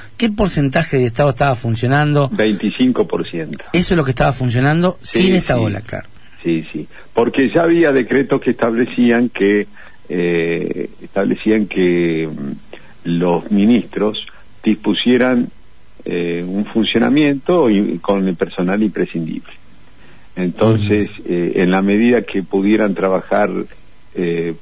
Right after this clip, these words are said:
Speaker 2: por, o, internet lo hicieran, en la medida que se pudieran organizar de manera no presencial lo hicieran. Entonces muchas oficinas lo hicieron.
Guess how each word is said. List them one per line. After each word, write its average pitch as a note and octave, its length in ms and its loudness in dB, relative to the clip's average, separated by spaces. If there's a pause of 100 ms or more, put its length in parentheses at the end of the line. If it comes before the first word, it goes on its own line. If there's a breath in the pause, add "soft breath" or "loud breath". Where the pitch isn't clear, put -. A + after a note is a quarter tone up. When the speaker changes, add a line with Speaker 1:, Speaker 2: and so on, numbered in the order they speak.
(340)
Speaker 2:
por, F2 400 0
o, - 300 -4 (100)
internet F2+ 560 0
lo G2 120 2
hicieran, A#2+ 640 2
en E2+ 160 -2
la F#2 100 -2
medida G2 280 2
que F2+ 140 -2
se - 140 -8
pudieran F#2 540 0
organizar E2+ 760 0 (460 soft breath)
de E2+ 260 0
manera F2+ 440 0
no G2 160 2
presencial F2 560 -2
lo F#2 80 2
hicieran. G#2+ 560 2 (380 soft breath)
Entonces B2+ 500 2
muchas A#2+ 500 2 (120)
oficinas G#2+ 600 0
lo G#2+ 80 2
hicieron. C#3 400 2